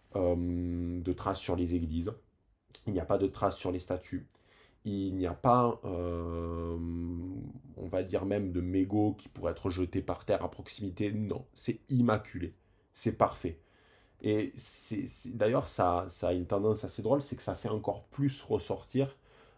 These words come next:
la beauté de ces lieux d'exception, parce qu'on a d'un côté, ben, euh, des statues magnifiques, des édifices grandioses, et à deux rues de ça, on a, euh,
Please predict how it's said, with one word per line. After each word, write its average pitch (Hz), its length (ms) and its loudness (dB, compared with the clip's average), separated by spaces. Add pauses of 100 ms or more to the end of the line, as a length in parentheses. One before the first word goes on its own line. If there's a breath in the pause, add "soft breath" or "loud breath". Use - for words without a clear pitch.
la 98 160 2
beauté 98 320 4
de 107 100 0
ces 98 220 -2
lieux 101 200 0
d'exception, 95 640 -2
parce - 220 -10
qu'on 98 240 2
a 95 240 2 (600 soft breath)
d'un 113 240 6
côté, 113 500 6 (120)
ben, 87 120 -4
euh, 85 640 0
des 82 120 -6
statues 85 340 -6
magnifiques, 90 840 0
des 85 200 -2
édifices 82 460 -4
grandioses, 92 520 6 (380)
et 101 100 6
à 92 100 8
deux 95 120 4
rues 98 140 4
de 87 80 -6
ça, 123 360 6 (100)
on 98 180 0
a, 92 240 4
euh, 85 140 0